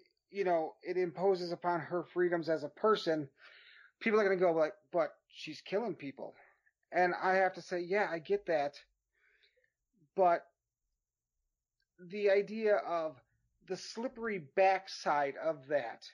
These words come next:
is what scares me. You know, if they could use it and they used it to catch murderers, that's one thing. If they use it to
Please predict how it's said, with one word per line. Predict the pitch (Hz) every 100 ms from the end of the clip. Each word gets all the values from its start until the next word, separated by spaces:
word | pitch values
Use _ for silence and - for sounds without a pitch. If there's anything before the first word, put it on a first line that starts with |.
| _
is | 156 143
what | 147 156
scares | - - 165 151 123
me. | 123 - _ _ _ _ _ _ -
You | 175
know, | 175 165
if | 175 143
they | 240
could | 240 226
use | 190 247 226
it | 240 -
and | 190 185
they | 185
used | 190 214 185
it | 208 - -
to | 185 170 156 _ _ -
catch | 175 147 - -
murderers, | 151 185 254 208 165 160 - _ _ -
that's | 160 156 160
one | 170 156
thing. | 143 87 - _ _ _ _ _ - - - _ -
If | 170 -
they | 180
use | 180 180 277 294 190
it | 190 190 _ -
to | 190 185 170 165 160